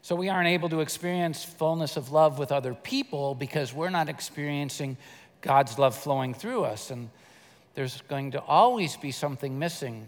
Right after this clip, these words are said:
in our relationships, even the best of our relationships, when we're not experiencing the flow of His love. And, and you know what the result is. The result, and remember, life is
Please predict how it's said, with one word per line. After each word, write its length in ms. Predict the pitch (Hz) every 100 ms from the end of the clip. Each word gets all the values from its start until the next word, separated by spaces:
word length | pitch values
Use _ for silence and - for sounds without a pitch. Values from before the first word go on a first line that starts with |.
| 98
in 160 | 127
our 160 | 123 120
relationships, 1040 | 123 123 170 - 120 104 107 101 - - -
even 360 | 143 156 165
the 80 | 160
best 340 | 156 220 233
of 100 | -
our 140 | 127 113
relationships, 840 | 107 101 95 95 92 - - - - _ _ _ _ _ _ - - _ _ _ _ _ -
when 160 | 127
we're 100 | 127
not 160 | 123 127
experiencing 880 | 131 - - 113 113 104 110 107 104
the 80 | 104
flow 300 | - 98 90
of 100 | 87
His 200 | 82 76
love. 200 | 80 - _ _ _ _ _ _ _ _ _ _ _ _ _ _ _ _ _ _ _ _ -
And, 100 | 113
and 200 | 117 127
you 60 |
know 320 | 135 143 131 113
what 220 | 120 -
the 140 | 113 110 -
result 480 | 107 107 175 -
is. 300 | 104 95 -
The 100 | -
result, 560 | 110 117 131 147 127 - -
and 200 | 110 107 95 110
remember, 380 | 123 151 107 - - - _
life 260 | - 123 120
is 320 | 117 95 -